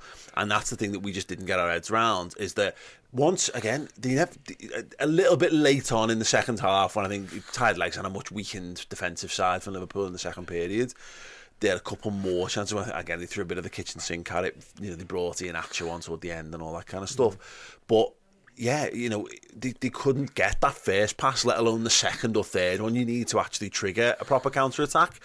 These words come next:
Um, so yeah, you know, if we can keep on top of that, then we should be, we should be competitive. Um, just to talk on a couple of the other players and performances, we mentioned the Darwin Nu-, Nunez stuff.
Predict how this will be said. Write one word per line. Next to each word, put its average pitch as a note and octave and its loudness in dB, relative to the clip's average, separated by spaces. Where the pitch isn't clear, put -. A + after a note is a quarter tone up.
Um, A#2 6
so C3+ 6
yeah, A2+ 6
you B2+ 2
know, G#2 2
if F#2 -2
we A#2+ -2
can A#2+ -6
keep C3+ -4
on C3+ 2
top - 0
of C#3 0
that, D3+ 2
then A2 -2
we A#2 -4
should - -2
be, D3+ -8
we - -10
should - 0
be E3 -4
competitive. F#3+ 0
Um, C#3 6
just F3 2
to G3 0
talk F#3 8
on E3 8
a D3 6
couple C3 6
of A#2 4
the A2 6
other G#2 6
players A2 4
and G#2+ -4
performances, G2+ -2
we G#2 -2
mentioned A2 0
the F2+ -4
Darwin E2+ 0
Nu-, E2+ -2
Nunez F2 -4
stuff. - 0